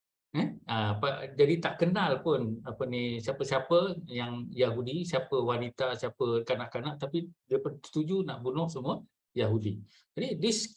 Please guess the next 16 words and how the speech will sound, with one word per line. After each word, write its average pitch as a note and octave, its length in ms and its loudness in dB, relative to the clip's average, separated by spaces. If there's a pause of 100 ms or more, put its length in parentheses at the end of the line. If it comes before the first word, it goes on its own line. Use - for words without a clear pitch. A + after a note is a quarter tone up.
aspect E3+ 560 2
of, D#3 240 4
uh, C3+ 560 4
apa - 160 -8
nama, C#3 240 0 (400)
Islam, D3+ 800 0 (400)
ya, C#3+ 240 2
mengatakan C3+ 560 0
bahawa C#3 400 2
Islam C#3 480 -2
tu D3 160 -6
kita C#3+ 240 -2
kena C#3+ 240 -4
protect, D#3 640 -2
uh, A#2 880 -4
uh, A#2+ 240 -6